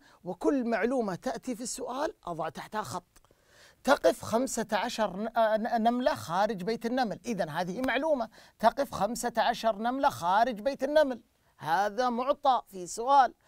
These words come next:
كذلك أكمل. إذا دخل ثلاث نملات منها، إذن دخلت ثلاث نملات، إذن هذه كذلك معلومة أخرى. فكم نملة؟ هنا يقول فكم، بدأ يسأل، صح ولا لا؟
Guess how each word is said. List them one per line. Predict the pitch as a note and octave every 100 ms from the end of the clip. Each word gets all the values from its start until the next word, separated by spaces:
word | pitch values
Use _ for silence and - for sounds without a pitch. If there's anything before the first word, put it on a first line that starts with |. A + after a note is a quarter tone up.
| - - -
كذلك | A3 D4 C4 -
أكمل. | D#4 - E3+ - _ _ _ - - -
إذا | - F4+ E4+ D#4 B3+
دخل | A3 D#4 - A#3+ A#3 A3
ثلاث | A3 A3+ D4+ C#4+ -
نملات | A3+ A3+ C#4 C4+ A3
منها، | C4 F#3+ D3 - A3+
إذن | A#3 A3 C4+ - _ -
دخلت | G#3 - G#3 F#3+
ثلاث | - F3 G3+ -
نملات، | F3 F3 G#3 G3 D3+ _ -
إذن | F#3 E3
هذه | D#3+ F#3+ G#3+ G#3 A3
كذلك | - G3 B3 C#4+ B3+ G3+ - - _ _ _
معلومة | F3+ F3+ G3+ A3 G#3+ G3+ -
أخرى. | B3 - F3 - _ _ _ _ _ _ _ _ _ _ _
فكم | - - D4 - D4 D#4
نملة؟ | D4+ C4+ D4 C4+ G#3 E3
هنا | D#3 B3+ A#3+
يقول | A#3+ C4+ A3+
فكم، | D4 D4 - F3+ - -
بدأ | C4+ D4+
يسأل، | D#4+ F#4 - G3+ F#3
صح | C#4
ولا | D#4 E4+
لا؟ | E4+